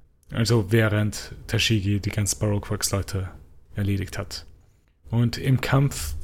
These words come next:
von Luffy ist er vom, äh, Gift schon geschwächt und kann sich kaum noch aufrecht halten.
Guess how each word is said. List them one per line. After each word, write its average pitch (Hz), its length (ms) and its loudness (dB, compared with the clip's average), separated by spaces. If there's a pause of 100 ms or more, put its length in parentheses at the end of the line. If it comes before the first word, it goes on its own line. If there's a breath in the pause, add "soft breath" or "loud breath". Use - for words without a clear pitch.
von 123 480 2
Luffy 127 520 4 (160)
ist - 200 0
er 117 80 4
vom, 113 160 2 (540)
äh, 110 260 2
Gift 135 260 2 (220)
schon 117 220 0
geschwächt 117 460 2
und 120 100 0
kann 113 160 0
sich 107 140 0
kaum 117 220 4
noch 117 200 2
aufrecht - 440 -2
halten. - 300 -8